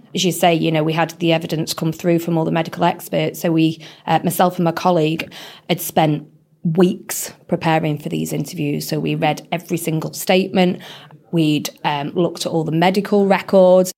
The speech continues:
So there is a lot of planning that goes into the interviews because it is a really intense process. You know, you're, you're in quite a small room. She's got a solicitor present. There's two interviewing officers.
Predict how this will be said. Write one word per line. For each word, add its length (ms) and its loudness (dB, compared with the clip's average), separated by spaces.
So 180 0
there 180 2
is 100 2
a 60 2
lot 300 2
of 120 -8
planning 300 0
that 120 -6
goes 300 2
into 300 -2
the 160 0
interviews 680 0
because 180 -8
it 60 -2
is 140 0
a 60 0
really 280 4
intense 720 -4
process. 540 -4
You 60 -4
know, 100 -2
you're, 220 -6
you're 140 -8
in 120 -8
quite 240 -8
a 40 -14
small 320 -6
room. 440 0
She's 180 -10
got 140 -12
a 40 -16
solicitor 440 -10
present. 400 -8
There's 100 -16
two 180 -6
interviewing 460 -6
officers. 600 -8